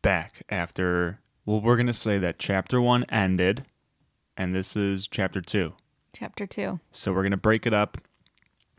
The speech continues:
Speaker 1: We were kind of talking with our time off. We had a baby. For those of you who don't know,
Speaker 2: We had a baby.
Speaker 1: we had a baby girl,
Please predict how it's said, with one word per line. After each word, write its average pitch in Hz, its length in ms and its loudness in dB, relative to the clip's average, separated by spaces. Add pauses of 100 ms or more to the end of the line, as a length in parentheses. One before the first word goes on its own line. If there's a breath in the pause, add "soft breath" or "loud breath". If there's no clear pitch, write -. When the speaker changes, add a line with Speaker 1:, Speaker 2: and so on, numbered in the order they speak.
(100)
Speaker 1:
We 117 100 0
were 104 80 2
kind 110 220 0
of 98 80 -6
talking 95 500 -2
with 92 180 -4
our 90 120 -2
time 92 320 -2 (100)
off. 90 380 -2
We 101 100 -4
had 95 200 2
a 107 40 2
baby. 107 480 4 (920)
For 113 100 -4
those 95 220 0
of 98 80 -4
you 101 80 0
who 107 100 -2
don't 104 260 0
know, 107 300 0 (540 soft breath)
Speaker 2:
We 208 140 -10
had 190 120 -8
a 185 40 -10
baby. 180 420 -10 (100)
Speaker 1:
we 101 100 -6
had 98 60 -4
a 92 60 -6
baby 92 260 -4
girl, 117 380 -2